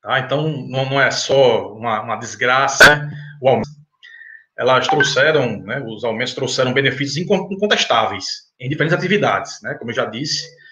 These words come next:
da energia, da indústria, da medicina, da, da indústria farmacêutica, enfim,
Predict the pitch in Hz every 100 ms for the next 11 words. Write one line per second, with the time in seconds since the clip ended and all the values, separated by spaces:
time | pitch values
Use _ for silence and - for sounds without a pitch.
0 | - _ 113 123 123 - 139 135 110 127
1 | 113 135 127 - 113 123 - - 139 113
2 | 95 104 98 87 - - - 110 139 147
3 | - 127 131 - 139 135 127 131 - 98
4 | 98 147 156 - 104